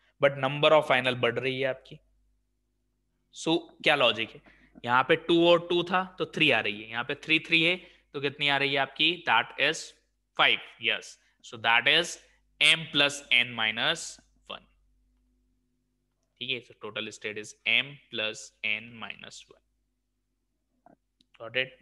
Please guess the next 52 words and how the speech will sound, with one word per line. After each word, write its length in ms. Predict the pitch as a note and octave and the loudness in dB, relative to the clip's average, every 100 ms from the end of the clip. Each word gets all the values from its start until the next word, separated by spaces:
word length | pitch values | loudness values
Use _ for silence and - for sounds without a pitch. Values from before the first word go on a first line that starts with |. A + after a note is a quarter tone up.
| _ | _
So 140 | A#2 | -14
that 180 | G#2+ G2+ | -12 -12
is 60 | G#2 | -12
the 100 | G#2+ G#2 | -12 -12
formula, 320 | G2+ G2+ A2+ - _ | -12 -14 -16 -18 _
ये 60 | A2+ | -8
आप 180 | G#2+ A2 | -8 -6
याद 240 | G#2 G2+ G#2+ | -6 -6 -10
रखें। 280 | G#2 C3 - _ _ _ _ - | -14 -14 -16 _ _ _ _ -12
ठीक 140 | C#3 | -8
है, 60 | A#2 | -4
ये 140 | A#2+ | -2
already 440 | A#2 A2+ B2 C3 | -2 0 -2 -2
हम 160 | C3+ C3 | -6 -4
देख 160 | B2 - | -4 -6
चुके 200 | C3+ D3 | -10 -10
हैं। 120 | F3+ _ _ _ _ _ _ _ _ _ | -12 _ _ _ _ _ _ _ _ _
अगर 160 | A2+ B2+ | -2 -2
और 280 | - B2 C3+ | 2 2 4
वाली 200 | C3 B2+ | 2 2
कंडीशन 460 | A2+ G#2+ G#2+ G#2+ | -2 -4 -10 -10
है, 120 | A#2+ E3 | -12 -14
तो 140 | - - | -14 -14
इस 160 | - | -16
तरीके 280 | - - - | -14 -14 -14
से 140 | - B1 | -16 -16
आपको 220 | - - | -16 -18
डिजाइन 360 | - - - | -16 -18 -20
करना 280 | _ _ _ | _ _ _
है। 60 | _ _ _ _ _ _ _ _ _ _ _ _ _ _ _ _ _ _ _ _ _ _ - A#2 | _ _ _ _ _ _ _ _ _ _ _ _ _ _ _ _ _ _ _ _ _ _ -10 -10
M 80 | G#2+ | -8
plus 180 | A2 - | -10 -8
N 160 | G#2+ G#2+ | -10 -10
minus 220 | A2 A#2 | -10 -8
one, 100 | A2+ | -8
तो 60 | A2 | -8
टू 200 | C3+ C3 | -6 0
प्लस 260 | C3+ C3 D3 | 2 2 0
टू, 80 | |
फ़ोर 240 | A#2+ B2+ B2+ | 0 2 4
माइनस 340 | C3 C3 C3 | 2 2 0
वन 120 | C3 | -2
is 160 | C3 - | -2 0
थ्री, 260 | D#3+ E3+ - - - - | 0 0 -4 -18 -18 0
थ्री 120 | C#3 | 0
प्लस 320 | C3 C3+ C3 | 4 4 4
थ्री, 120 | C#3 A2+ | 0 0
सिक्स 300 | - C3 D3 | 0 -2 0
माइनस 340 | B2+ B2+ C3+ | 0 0 -2
वन 120 | C3+ | -2
is 100 | C#3 | 0
फ़ाइव। 220 | - D3+ | 4 4